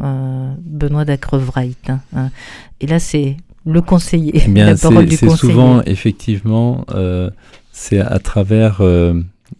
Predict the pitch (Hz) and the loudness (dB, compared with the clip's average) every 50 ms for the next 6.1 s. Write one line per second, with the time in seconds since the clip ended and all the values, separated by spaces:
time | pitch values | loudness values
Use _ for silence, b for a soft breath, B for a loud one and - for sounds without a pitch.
0 | _ _ _ - - 92 90 90 87 85 82 85 87 85 90 87 87 107 107 107 | _ _ _ -10 -6 -4 -4 -2 -2 -2 -4 -4 -4 -4 -4 -2 0 2 2 2
1 | 104 104 - - - 123 120 131 131 123 117 98 90 92 - - 101 101 98 92 | 2 0 -2 -4 -4 -4 -2 -2 -4 -6 -6 -4 -6 -6 -4 -2 0 0 0 0
2 | - - 95 - 98 92 - - - 113 120 131 147 151 - b b b b b | -2 -6 -6 -4 -4 -6 -4 -4 -2 -2 -2 -2 -2 -6 -8 b b b b b
3 | b b b b b b - - 107 107 110 110 113 113 - - 98 95 98 95 | b b b b b b -8 -4 0 2 2 2 2 0 0 -4 -8 -4 -2 -2
4 | 92 92 90 90 90 90 90 92 - - 92 92 98 - - 110 - - - 113 | 0 0 0 -2 -2 -2 -2 -4 -4 -4 -4 -6 -4 -4 -4 -4 -4 -4 -4 -2
5 | 98 101 104 107 117 131 143 143 127 _ - - 110 110 101 - - 104 98 98 | 0 0 0 0 -2 -2 -4 -6 -8 _ -6 -4 -4 -4 -4 -4 -2 -2 0 0
6 | 98 | -2